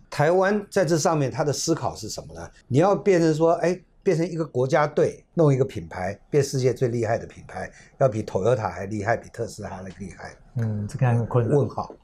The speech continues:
Speaker 1: 问号。那第二个呢，我们是打国家队还是打群架？那到底是用什么样一个模式？我觉得呢，我们要走的这个模式呢，就是业界呢，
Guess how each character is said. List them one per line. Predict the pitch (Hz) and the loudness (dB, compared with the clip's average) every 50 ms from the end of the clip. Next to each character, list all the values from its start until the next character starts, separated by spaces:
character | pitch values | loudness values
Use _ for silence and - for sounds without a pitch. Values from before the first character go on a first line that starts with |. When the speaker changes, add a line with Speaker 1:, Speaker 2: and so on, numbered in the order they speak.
| _ - | _ -2
Speaker 1:
问 | 123 113 - | -2 -2 -2
号。 | - - - - - - - | -4 -12 -14 -16 -16 -12 -2
那 | - 170 160 156 | 0 2 2 2
第 | 151 - - 208 214 | 0 0 0 2 4
二 | 220 202 175 | 4 4 4
个 | 139 131 | 4 4
呢， | 117 113 107 107 - _ _ _ _ _ _ _ _ _ _ _ | 4 2 2 0 -4 _ _ _ _ _ _ _ _ _ _ _
我 | - 123 120 117 110 107 104 | -8 -4 0 0 2 2 0
们 | 98 95 117 123 143 170 185 185 - | 0 0 0 0 2 0 -2 -6 -12
是 | - - - - | -12 -8 -4 -4
打 | 165 147 135 131 | -2 -2 -2 -4
国 | 117 - - 123 | -4 -4 -4 -2
家 | 127 160 160 160 | 0 2 2 2
队 | 160 160 - 180 151 110 - - _ _ _ | 2 2 2 4 4 2 0 -6 _ _ _
还 | - - - 120 139 | -6 -2 0 0 2
是 | 143 170 170 151 139 131 | 2 2 2 2 2 2
打 | - - - - 87 82 | 0 -2 -6 -6 -6 -8
群 | - - - 95 101 | -10 -10 -8 -8 -4
架？ | 113 127 160 - - - - _ | 0 0 0 0 -2 -8 -18 _
那 | - 151 147 | -8 -6 -2
到 | - 247 208 156 | 0 2 2 2
底 | 120 113 | 0 0
是 | 95 - - 147 | -6 -4 -2 0
用 | 135 131 117 98 | 2 2 0 0
什 | - - | -6 -10
么 | 92 101 | -8 -4
样 | 110 117 110 | -4 -4 -4
一 | 95 | -6
个 | 90 87 82 | -8 -12 -14
模 | 80 82 85 82 | -14 -14 -14 -14
式？ | - - - - - - - - - - - | -14 -14 -14 -16 -16 -18 -20 -20 -20 -10 -2
我 | 120 123 | 0 0
觉 | 117 - 139 147 | 2 4 4 4
得 | 160 190 196 208 202 | 6 6 6 6 6
呢， | 190 156 | 4 2
我 | 113 104 104 104 | 2 0 -2 -4
们 | 107 139 | 0 0
要 | 175 151 | 0 0
走 | - - 101 | 0 -2 -4
的 | 90 104 110 | -2 -2 -2
这 | 107 131 | 0 0
个 | 123 98 | 0 0
模 | 92 90 98 | -2 -8 -8
式 | 104 - - 117 | -8 -8 -8 -8
呢， | 87 82 - | -8 -8 -10
就 | - 101 | -12 -12
是 | 92 95 101 - - _ _ _ - | -10 -10 -12 -14 -14 _ _ _ -2
业 | 196 208 220 190 143 | 2 4 4 4 4
界 | 131 - - 185 165 | 2 2 2 4 4
呢， | 127 98 90 | 4 2 -2